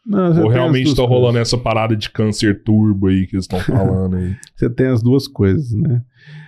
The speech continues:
Speaker 2: Câncer
Speaker 1: Teve
Speaker 2: turbo
Speaker 1: algum
Speaker 2: existe mesmo.
Speaker 1: Se, se, <laughs> existe.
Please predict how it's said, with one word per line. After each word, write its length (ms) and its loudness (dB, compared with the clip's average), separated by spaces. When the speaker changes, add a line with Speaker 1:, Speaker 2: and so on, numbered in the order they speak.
Speaker 2:
Câncer 300 0
Speaker 1:
Teve 120 4
Speaker 2:
turbo 140 4
Speaker 1:
algum 20 2
Speaker 2:
existe 520 2
mesmo. 240 2
Speaker 1:
Se, 280 0
se, 300 2
<laughs> 80 2
existe. 500 0